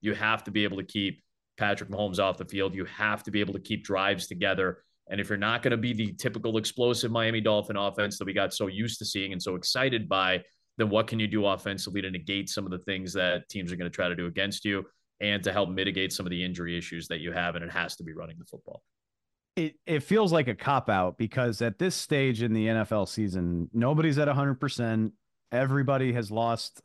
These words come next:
Speaker 2: a good player or three for the season. But like you just said, I mean, the, the injury report for this team is insane. I mean, we've got Justin Houston and, and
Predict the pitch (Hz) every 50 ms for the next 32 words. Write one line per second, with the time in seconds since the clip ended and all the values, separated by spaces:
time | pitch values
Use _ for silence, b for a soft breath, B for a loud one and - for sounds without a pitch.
0 | - 120 117 101 95 113 113 104 - - 113 110 110 110 107 104 104 107 117 110
1 | 107 104 - - 113 113 113 110 110 110 107 - 113 110 98 104 - - 110 104
2 | 101 92 98 98 98 98 95 92 - b b b b b b b b b b 110
3 | 156 151 147 135 - _ _ _ _ _ _ _ _ _ - _ _ - 151 170
4 | 185 165 160 220 240 202 160 151 123 - - - 175 156 127 120 110 110 107 113
5 | 110 107 110 110 104 - 151 147 143 127 139 175 254 320 285 190 156 151 135 127
6 | 117 117 104 - 143 143 131 120 - - 117 113 110 101 - - - - 170 170
7 | 151 117 101 92 87 82 - _ _ _ _ _ _ _ _ - 123 117 90 92
8 | 95 90 80 - - - 175 165 120 95 80 76 69 - 117 117 120 117 113 107
9 | 104 95 - - 117 110 117 107 117 127 160 170 139 135 160 147 135 127 117 107
10 | - - 120 104 101 131 151 175 - - 180 165 139 117 131 170 170 165 - -
11 | - 165 165 160 156 156 151 _ _ _ _ _ _ _ _ _ _ _ _ _
12 | _ - 135 131 135 131 123 120 117 113 110 110 110 - 123 120 113 110 107 107
13 | 104 101 101 98 107